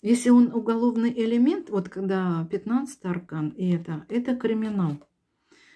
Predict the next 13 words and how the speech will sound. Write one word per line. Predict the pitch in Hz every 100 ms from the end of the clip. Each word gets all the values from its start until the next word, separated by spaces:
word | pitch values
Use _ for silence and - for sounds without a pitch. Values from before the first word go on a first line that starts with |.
| _ 214
Это | 233 233
человек, | - 233 285 302
сидевший, | - 240 196 190 165 - - 143 127 -
или | 208 262 302
же | 240 226
как | 190 220 240 208
бы | 220 214 185
живет | 175 196 214 247
по | 196
своим | - 170 180 214 185
понятиям. | 185 185 214 175 - 135 123 123 _ _ _ _ _ _ _ _ _ -
Это | 240 240 233
вор, | - 208 220 208 208